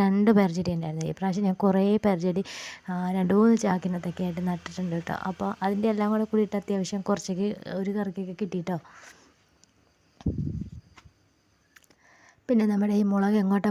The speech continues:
പോണേന്ന് എനിക്കറിയാൻ പാടില്ല കേട്ടോ. അങ്ങ് പൊങ്ങി, പൊങ്ങി, പൊങ്ങി ആകാശം വിട്ട് പോകുന്നു തോന്നണത് ഈ മുളക്. ആ, ശരിക്കും എന്നെക്കാളും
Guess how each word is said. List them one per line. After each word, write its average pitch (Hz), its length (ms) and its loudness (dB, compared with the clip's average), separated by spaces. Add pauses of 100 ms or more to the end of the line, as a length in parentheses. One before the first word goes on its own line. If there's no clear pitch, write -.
പോണേന്ന് 202 360 0
എനിക്കറിയാൻ 196 500 -2
പാടില്ല 190 260 -2
കേട്ടോ. 185 120 -6 (400)
അങ്ങ് 208 240 2
പൊങ്ങി, 202 240 2
പൊങ്ങി, 208 240 2
പൊങ്ങി 214 240 4
ആകാശം 196 360 2
വിട്ട് 196 200 0
പോകുന്നു 190 380 0
തോന്നണത് 175 420 0
ഈ - 80 0
മുളക്. 185 240 -2 (480)
ആ, 196 40 -4 (260)
ശരിക്കും 208 360 2 (200)
എന്നെക്കാളും 220 480 2